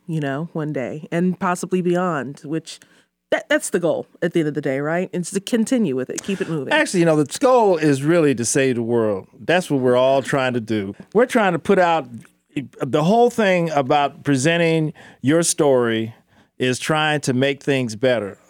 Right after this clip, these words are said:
Speaker 2: You're with, you're going out there with the impression that you feel like what you have to say is gonna make people listen and have a better life. And you wouldn't be doing this if you weren't trying to do that, because it's bigger than you.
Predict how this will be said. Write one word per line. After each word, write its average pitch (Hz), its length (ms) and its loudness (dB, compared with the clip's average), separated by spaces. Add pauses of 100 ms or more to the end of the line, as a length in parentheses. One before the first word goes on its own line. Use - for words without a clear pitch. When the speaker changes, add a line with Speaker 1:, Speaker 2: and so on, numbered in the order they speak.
(220)
Speaker 2:
You're 143 160 2
with, 143 220 2
you're 196 320 2
going 160 260 2
out 151 220 0
there 143 180 4
with 135 140 4
the 131 80 2
impression 139 680 0
that 120 160 0
you 156 220 2
feel 151 360 2
like 120 460 0
what 139 280 0
you 202 120 2
have 160 300 2
to 143 100 -2
say 131 380 0
is 120 240 -2
gonna 139 240 0
make 135 320 -2 (320)
people 156 560 0 (400)
listen 185 560 2 (340)
and 190 180 2
have 208 280 2
a 202 80 4
better 208 280 4
life. 196 560 -2 (480)
And 135 220 0
you 190 100 4
wouldn't 220 300 2
be 180 100 2
doing 185 440 2
this 123 400 0 (340)
if 139 220 -2
you 196 140 2
weren't 165 340 2
trying 143 320 0
to 147 60 0
do 226 240 0
that, 98 260 -2 (180)
because 143 540 2
it's 143 200 0
bigger 175 480 2
than 143 220 0
you. 165 420 0